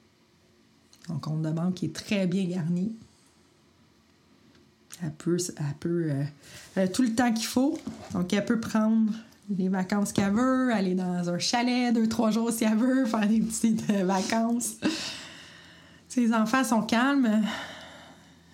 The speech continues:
heureux surtout. Son conjoint est heureux, sa famille. Elle prend le temps. Puis surtout, elle accepte de recevoir. Ça vient à elle sans effort.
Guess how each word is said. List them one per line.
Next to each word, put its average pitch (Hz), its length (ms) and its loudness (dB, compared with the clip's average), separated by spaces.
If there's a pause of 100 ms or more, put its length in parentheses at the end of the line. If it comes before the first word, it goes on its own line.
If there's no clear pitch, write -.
(120)
heureux 190 380 2
surtout. 262 540 0 (1300)
Son 170 60 -4
conjoint 170 380 -2
est 190 140 -2
heureux, 190 400 0 (400)
sa 165 120 -6
famille. 180 580 0 (1300)
Elle 170 120 0
prend 175 240 -2
le 170 60 -2
temps. 190 280 -2 (1000)
Puis - 100 -10
surtout, - 500 -2 (520)
elle 170 100 -2
accepte 226 360 -4
de 185 100 2
recevoir. 175 840 -2 (720)
Ça 170 200 -4
vient 208 220 2
à 196 80 2
elle 220 460 0
sans 220 340 0
effort. - 580 -2